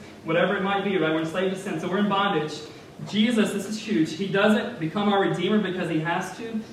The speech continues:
He becomes our Redeemer because He wants to. Desire and need are two very different things, aren't they? Now, we have a necessity. We need a Redeemer. But Jesus doesn't do it simply because we need it. He does it. Yes, we need it, but He desires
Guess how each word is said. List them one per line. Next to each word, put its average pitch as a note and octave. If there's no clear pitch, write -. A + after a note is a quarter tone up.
He F3+
becomes F#3
our F#3+
Redeemer F3+
because D#3+
He D#3+
wants D3
to. C#3+
Desire F#3
and F#3+
need A3
are -
two G3+
very G#3
different A3
things, F3
aren't D#3
they? G#3+
Now, F3+
we A3+
have A#3
a G3
necessity. F#3
We B3
need A3+
a G3+
Redeemer. G3+
But E3+
Jesus A3+
doesn't G#3
do G3
it -
simply F#3
because D#3+
we E3
need G#3
it. D#3+
He F3
does G3+
it. -
Yes, G#3
we F#3+
need F#3+
it, E3
but E3
He G#3
desires F#3